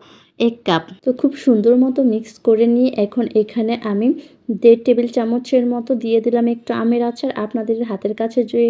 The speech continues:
কোনো ধরনের টক আচার থাকলে ব্যবহার করবেন, তবে অবশ্যই পরিমাণ বুঝে ব্যবহার করবেন, খুব বেশি ব্যবহার করতে গেলে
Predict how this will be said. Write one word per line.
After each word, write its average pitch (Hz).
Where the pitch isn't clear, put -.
কোনো 233
ধরনের 233
টক 233
আচার 233
থাকলে 240
ব্যবহার 196
করবেন, 202
তবে 240
অবশ্যই 214
পরিমাণ 247
বুঝে 196
ব্যবহার 196
করবেন, 208
খুব 226
বেশি 226
ব্যবহার 247
করতে 254
গেলে 254